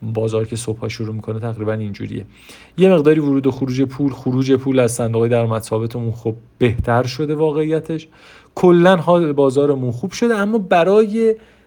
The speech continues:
رسیدن به یه بازار مثبت پایدار حتماً نیاز داریم که این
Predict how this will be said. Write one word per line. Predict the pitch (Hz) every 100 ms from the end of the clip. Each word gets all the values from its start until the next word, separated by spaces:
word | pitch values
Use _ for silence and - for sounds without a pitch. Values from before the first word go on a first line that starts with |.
| _
رسیدن | 165 175 - 180 202 233
به | 220
یه | 190
بازار | 156 151 139 135 131
مثبت | 131 127 135 131
پایدار | 135 135 131 147 165 185 202 - _ -
حتماً | 202 202 - 233
نیاز | 226 190 196 185
داریم | 196 196
که | 190 190
این | 185 185